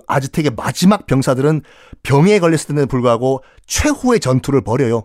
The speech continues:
코르테스의 스페인 그 무적 그 함대 군사들과 함께. 총 사 개월 만의 전투 끝에 수도 테노치티틀란이 스페인에게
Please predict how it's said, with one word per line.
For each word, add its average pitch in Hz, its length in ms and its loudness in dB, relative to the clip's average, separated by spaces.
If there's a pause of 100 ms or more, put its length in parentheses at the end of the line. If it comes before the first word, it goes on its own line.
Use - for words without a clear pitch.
코르테스의 127 600 -2 (280)
스페인 147 480 0
그 110 240 -8
무적 120 380 -4 (760)
그 131 140 -4
함대 147 380 0
군사들과 123 640 -6
함께. 92 280 -14 (840)
총 226 320 2
사 156 280 0
개월 165 240 2
만의 156 380 2 (420)
전투 135 280 -4
끝에 135 440 -4 (460)
수도 180 460 0 (400)
테노치티틀란이 143 1120 0 (280)
스페인에게 123 760 0